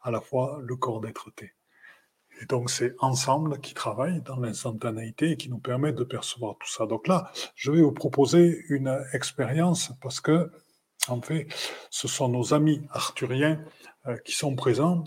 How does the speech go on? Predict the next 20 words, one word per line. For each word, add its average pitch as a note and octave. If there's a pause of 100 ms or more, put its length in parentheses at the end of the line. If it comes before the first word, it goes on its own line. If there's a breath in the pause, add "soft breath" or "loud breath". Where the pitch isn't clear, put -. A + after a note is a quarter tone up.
(100)
et B2
qui -
aimeraient B2
bien D#3
travailler B2
justement B2+
sur C3
les A2+
couches -
isolantes C3 (340 loud breath)
liées E3 (240 loud breath)
aux A#2+
problèmes B2
de A#2+
communication A#2+ (180)
avec B2+
les B2+
présences. A#2+
Donc C3
là, F#3+